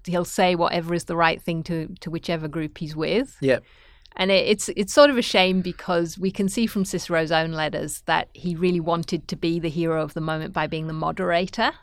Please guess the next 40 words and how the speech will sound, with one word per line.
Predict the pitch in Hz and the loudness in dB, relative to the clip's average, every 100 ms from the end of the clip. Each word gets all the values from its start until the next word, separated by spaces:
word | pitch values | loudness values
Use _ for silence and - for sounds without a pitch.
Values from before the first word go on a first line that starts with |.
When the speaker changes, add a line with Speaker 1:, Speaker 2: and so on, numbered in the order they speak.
| - - | -20 -8
Speaker 2:
Yeah. | 139 131 120 104 - - | 2 4 4 0 -10 6
Speaker 1:
But, | 180 175 - - - | 8 8 2 -8 -2
uh, | 165 165 - | 0 0 0
I | - | -2
guess | 165 160 - - | 2 2 2 -4
it's | - | -8
very | - 156 180 | 0 4 4
easy | 180 185 | 4 2
to | |
say | 185 180 175 | 6 8 8
with | 175 175 | 6 2
the, | - - - | -4 -4 2
from | 180 | 2
the | 170 | 2
perspective | 175 - 175 - 160 156 - | 0 2 0 2 -2 -2 -4
of, | 170 160 160 - - - | 2 2 2 -6 -12 -4
of | 165 156 | -2 2
knowing | 165 165 160 151 | 4 4 2 0
how | 170 160 | 0 0
it | - | -2
all | 156 156 | -6 -6
works | 147 147 - 185 | -6 -8 -2 2
out, | 170 - 233 - - - - _ - | 4 2 -2 -6 -16 -18 -20 _ -2
that | 185 - | 0 2
was | 175 | 0
never | 170 156 156 | 0 -2 -6
gonna | 147 147 | -6 -4
happen. | 156 - - 143 | -4 -4 -8 -2
This | 156 - | 0 0
was | 151 | -4
gonna | 151 151 | -4 -4
come | - 151 151 | 0 0 0
to | - 151 151 | -2 -2 -2
conflict. | - 160 151 - - - _ - | 0 0 0 -4 -12 -14 _ -2
He | 214 208 | 2 4
wanted | 202 180 196 175 | 4 4 0 -2
to | - 175 | -4 -6
avoid | 151 160 165 - | -2 -2 -2 -4
that | 156 185 | -8 -8
war. | 170 160 - - | -4 -4 -4 -10